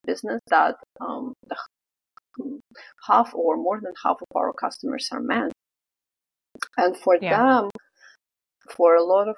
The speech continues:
Speaker 1: men, like, uh, aside from wanting to smell different and smell good, um, it's a hobby, like,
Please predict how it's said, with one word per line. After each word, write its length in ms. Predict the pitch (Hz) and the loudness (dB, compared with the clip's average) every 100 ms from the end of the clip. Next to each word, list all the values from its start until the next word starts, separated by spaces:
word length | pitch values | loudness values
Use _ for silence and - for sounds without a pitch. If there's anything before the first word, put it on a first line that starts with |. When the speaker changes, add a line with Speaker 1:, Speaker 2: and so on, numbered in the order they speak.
| - | -8
Speaker 1:
men, 540 | 190 185 190 196 - 294 | -8 -6 -4 -6 -6 -4
like, 280 | 285 - - - | -2 -2 -4 -16
uh, 340 | 277 262 - 269 - | -14 -12 -12 -8 -6
aside 480 | 269 - 175 170 - | -6 2 4 4 0
from 480 | 170 151 160 160 - - _ | -4 -2 -2 -6 -8 -14 _
wanting 520 | 190 170 151 - 170 | -4 2 0 0 -6
to 100 | 160 | -6
smell 280 | - 151 147 | -4 0 0
different 520 | - - - - - | -2 -4 -6 -6 -4
and 160 | - - | -4 -4
smell 340 | - 143 - - | -2 -2 -2 0
good, 320 | 147 131 214 - - | 2 2 0 -4 -14
um, 380 | 185 190 190 - - | -12 -12 -12 -14 -16
it's 180 | - - | -16 -12
a 60 | 202 | -10
hobby, 500 | - 175 175 - 151 | 4 6 6 2 -8
like, 360 | 131 127 - | -4 -4 -6